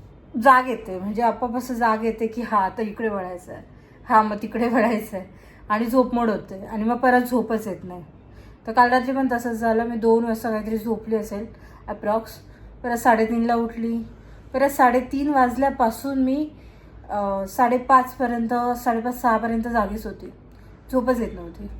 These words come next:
काय करणार? आणि सगळ्यांना वाटतं की ही मुद्दाम <laughs> झोपत नाही आहे, पण असं काही नाही आहे, कारण मी दुपारची पण झोपायची टाळते mostly, गोळ्या खाल्ल्यावर झोप येतेच, काय करणार? तर बघू आज काय होतं. संध्याकाळी तर मला बाहेर जायचं आहे,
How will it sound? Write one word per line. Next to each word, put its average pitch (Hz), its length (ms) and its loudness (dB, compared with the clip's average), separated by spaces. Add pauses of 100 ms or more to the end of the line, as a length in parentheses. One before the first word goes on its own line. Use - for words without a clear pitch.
(640)
काय 220 180 4
करणार? 180 280 -4 (1120)
आणि 220 120 0
सगळ्यांना 247 340 4
वाटतं 254 260 2
की 262 160 -4
ही 254 100 2
मुद्दाम 247 440 2
<laughs> - 0 -
झोपत 214 460 0
नाही 185 200 -6
आहे, 190 120 -10 (280)
पण 254 60 2
असं 254 160 0
काही 262 220 4
नाही 254 160 2
आहे, 202 80 -2
कारण 233 220 2
मी 262 80 2
दुपारची 269 420 0
पण 320 120 0
झोपायची 294 360 0
टाळते 233 400 2
mostly, 220 500 -4 (460)
गोळ्या 254 240 6
खाल्ल्यावर 247 260 2
झोप 233 240 -2
येतेच, 185 440 -8 (140)
काय 196 140 -8
करणार? 175 300 -10 (1200)
तर 220 60 -8
बघू 214 320 -4 (920)
आज 202 140 -8
काय 208 220 0
होतं. 202 120 -8
संध्याकाळी 226 460 4
तर 220 120 0
मला 220 160 2
बाहेर 208 300 2
जायचं 196 360 -2
आहे, 190 80 -8